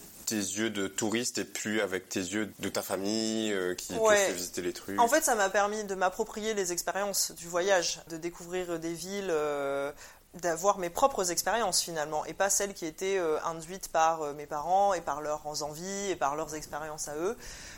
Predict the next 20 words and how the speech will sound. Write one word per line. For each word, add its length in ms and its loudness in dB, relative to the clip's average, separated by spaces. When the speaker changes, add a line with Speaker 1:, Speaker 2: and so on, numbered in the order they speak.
Speaker 2:
Donc 160 -6
ça 140 0
m'a 160 6
vraiment 200 2
réconciliée 480 2
avec 220 2
la 80 2
Chine, 400 0
et 140 0
je 140 8
crois 140 8
que 60 2
j'ai 100 0
pu 120 -6
aussi 260 4
voir 280 6
de 60 -4
mes 120 -2
propres 320 -2
yeux 340 -2